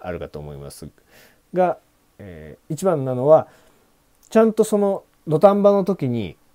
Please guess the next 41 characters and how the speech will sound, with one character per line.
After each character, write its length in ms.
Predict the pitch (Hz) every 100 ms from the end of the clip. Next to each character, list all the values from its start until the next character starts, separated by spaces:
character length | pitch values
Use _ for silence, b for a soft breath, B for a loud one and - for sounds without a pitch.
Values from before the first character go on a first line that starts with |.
| -
動 220 | 151 247
い 60 | 254
て 100 | 131
く 120 | -
れ 80 | 110
る 80 | 98
か 100 | 80
っ 80 | -
て 100 | 87
い 60 |
う 20 | 78
こ 100 | 73
と 80 |
で 100 | 69
す 120 | - 104
ね。 140 | 117 _ _ _ _
で、 300 | 151 156 117 -
機 100 | -
械 180 | - 240
式 220 | 240 -
腕 220 | 240 226 226
時 160 | 226
計 160 | 143 95
な 140 | 80
の 140 | 76 78
で、 300 | 87 73 - _ _ _ _
い 100 | -
ざ 120 | 185 170
災 240 | 180 190
害 120 | 196
発 220 | 175 170
生 180 | - 156
時、 200 | 85 80 _ _ _ _ _ _ -
止 80 |
ま 120 | 151 160
っ 80 |
て 100 | 160
い 60 | 147
ま 100 | 139
し 80 |
た。 120 | -